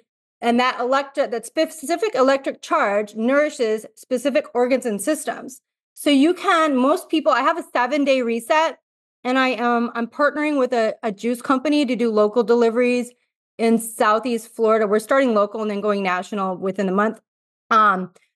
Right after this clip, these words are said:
otherwise, uh, my book, I don't know, you can see it up there. It's in paperback. Um, I have, I have it in Kindle,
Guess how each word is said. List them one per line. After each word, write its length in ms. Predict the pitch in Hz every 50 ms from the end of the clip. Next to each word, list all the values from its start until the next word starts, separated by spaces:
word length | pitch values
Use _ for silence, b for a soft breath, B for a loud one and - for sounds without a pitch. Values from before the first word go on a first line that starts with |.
| _ _ _ _
otherwise, 640 | 233 247 262 262 269 254 240 233 233 233 226 202 - - -
uh, 420 | 220 233 220 214 208 208 202 185
my 180 | 226 233 240 247
book, 440 | 226 190 - 247 254 254 262 247 247
I 80 | 214
don't 100 | 202 208
know, 60 | 208 202
you 60 | 190
can 120 | 196 190
see 180 | 196 - 233 214
it 80 | 202
up 160 | 202 190 190 -
there. 160 | 220 214 202
It's 240 | 185 190 226 240 349
in 140 | 330 302
paperback. 760 | - 247 269 269 269 320 320 277 339 339 339 349 349 349 339 - _ _ _ _ _ _ _ _ _ _
Um, 480 | - 247 262 262 254 247 240 240 240 -
I 140 | - 240 269
have, 360 | 285 311 320 320 320 320 294 285 - -
I 160 | 247 254 247
have 240 | 269 294 294 339 370
it 60 | 415
in 140 | 330 269 262
Kindle, 680 | - - 233 226 226 247 269 311 311 320 330 349 330